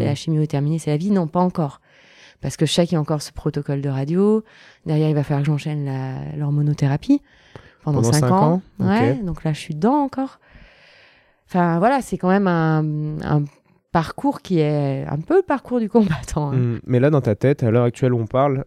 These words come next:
Speaker 2: euh, ça fait combien de temps que tu prends les hormones ?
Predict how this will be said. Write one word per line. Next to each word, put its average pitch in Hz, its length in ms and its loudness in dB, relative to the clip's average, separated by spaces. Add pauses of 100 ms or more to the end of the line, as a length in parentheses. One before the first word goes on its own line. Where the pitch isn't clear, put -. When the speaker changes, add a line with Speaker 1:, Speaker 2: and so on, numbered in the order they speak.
(160)
Speaker 2:
euh, 107 320 2 (440)
ça - 160 -4
fait - 60 -2
combien 131 220 4
de - 20 -12
temps 147 120 0
que 147 80 -6
tu - 60 -12
prends - 140 -2
les 131 80 2
hormones ? 143 380 0